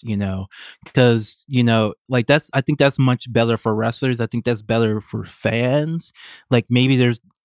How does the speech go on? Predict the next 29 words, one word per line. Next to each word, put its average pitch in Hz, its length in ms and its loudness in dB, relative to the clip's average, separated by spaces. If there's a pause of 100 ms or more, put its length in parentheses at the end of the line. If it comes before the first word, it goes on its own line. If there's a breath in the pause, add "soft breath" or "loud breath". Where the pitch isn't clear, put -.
(140)
when 139 480 0
you 135 80 2
get 127 200 4
a - 20 -2
situation 120 440 0
like 107 120 0
that, 113 180 0
there's 110 140 -2
not 113 160 0
gonna 113 160 0
be 113 140 0
as 110 100 0
much, 110 280 -2 (160)
you 117 180 0
know, 104 260 -2 (440 loud breath)
ludicrous 123 640 0
amounts 110 320 0
of 107 100 -2
money 113 340 2
involved. 117 500 0
Like, 110 180 -8
people 113 400 -4
who 117 220 0
were 110 80 0
working 110 260 -2
for 107 140 -4
W 110 280 -4
C 110 180 -6
W, 113 520 0